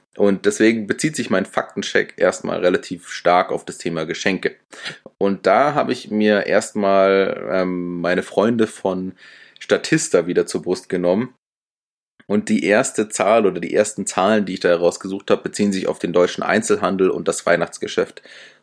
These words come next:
Und der deutsche Einzelhandel macht ungefähr hundertdrei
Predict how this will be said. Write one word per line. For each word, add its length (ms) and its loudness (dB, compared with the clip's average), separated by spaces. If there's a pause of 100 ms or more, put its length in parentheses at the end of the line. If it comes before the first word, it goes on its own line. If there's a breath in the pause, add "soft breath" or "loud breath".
Und 640 -4
der 80 2
deutsche 380 2
Einzelhandel 680 0
macht 380 -4
ungefähr 560 -2
hundertdrei 1120 0